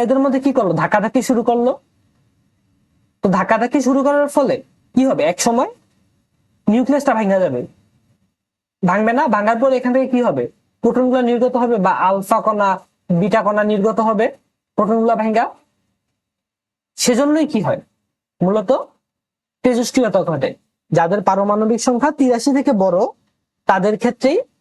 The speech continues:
মূলত কি হয়? ভিতরে প্রোটন প্রোটনগুলো বিকর্ষণ করে, যার ফলে কি হয়? তেজস্ক্রিয়তা সৃষ্টি হয়।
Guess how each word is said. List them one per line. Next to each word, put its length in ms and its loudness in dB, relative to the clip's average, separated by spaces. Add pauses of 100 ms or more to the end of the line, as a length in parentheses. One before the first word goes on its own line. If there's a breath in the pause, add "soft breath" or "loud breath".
মূলত 280 0 (600)
কি 120 2
হয়? 180 0
ভিতরে 300 0
প্রোটন 300 0
প্রোটনগুলো 440 0 (120)
বিকর্ষণ 380 0 (100)
করে, 160 0 (720)
যার 300 0
ফলে 240 2
কি 120 2
হয়? 160 -2
তেজস্ক্রিয়তা 580 0 (400)
সৃষ্টি 340 -2
হয়। 120 -12